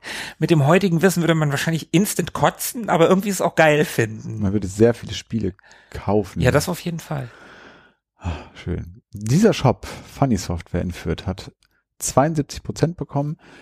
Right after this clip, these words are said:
Speaker 2: steht für günstige Preise, kompetente Beratung, schnellen Bestellservice und Übersichtlichkeit.
Speaker 1: Das ist neu, ne, dieser
Speaker 2: Ja,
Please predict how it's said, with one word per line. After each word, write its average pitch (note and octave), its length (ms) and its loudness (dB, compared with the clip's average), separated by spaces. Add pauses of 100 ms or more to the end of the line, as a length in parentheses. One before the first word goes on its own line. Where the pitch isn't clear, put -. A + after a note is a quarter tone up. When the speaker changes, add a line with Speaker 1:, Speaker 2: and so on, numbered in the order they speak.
(140)
Speaker 2:
steht - 420 2
für A#2+ 160 4
günstige E3+ 540 2
Preise, B2+ 400 4
kompetente F#2+ 560 0
Beratung, C#3 580 2
schnellen D#3+ 400 2
Bestellservice A#2 800 0
und A2 200 -8 (100)
Übersichtlichkeit. - 840 -2 (440)
Speaker 1:
Das D3+ 220 2
ist - 380 0
neu, D#3+ 400 4
ne, F3+ 220 6
dieser A#2+ 200 2
Speaker 2:
Ja, A2+ 360 0